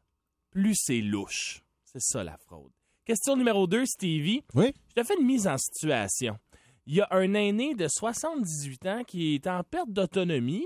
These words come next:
Speaker 1: mais qui est aisé financièrement et qui rencontre une séduisante jeune animatrice de radio de cinquante-cinq ans. Ils emménagent ensemble et l'aîné gâte sa compagne en lui offrant plusieurs cadeaux dispendieux.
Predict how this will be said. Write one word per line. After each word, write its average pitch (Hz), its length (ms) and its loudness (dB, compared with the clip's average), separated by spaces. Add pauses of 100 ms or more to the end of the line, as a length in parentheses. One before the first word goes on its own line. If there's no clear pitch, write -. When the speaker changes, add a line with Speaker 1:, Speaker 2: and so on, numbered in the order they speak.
(100)
Speaker 1:
mais 311 320 -4
qui 226 160 -2
est 220 120 -6
aisé 220 440 0
financièrement 160 840 -2
et 202 140 -4
qui 151 200 -4
rencontre 151 600 -2 (420)
une 143 260 2
séduisante 143 960 -2
jeune 143 260 0
animatrice 120 560 -2
de 117 80 -4
radio 98 400 -4
de 98 80 -4
cinquante-cinq 123 680 -6
ans. 110 80 -12 (440)
Ils 143 240 0
emménagent 185 600 2
ensemble 151 580 -2
et 117 100 2
l'aîné 180 600 2
gâte 165 400 -2
sa 131 180 -6
compagne 139 640 -4
en 101 60 -4
lui 120 220 -2
offrant 139 360 -6
plusieurs 175 600 -2
cadeaux 143 400 -4
dispendieux. 127 880 -4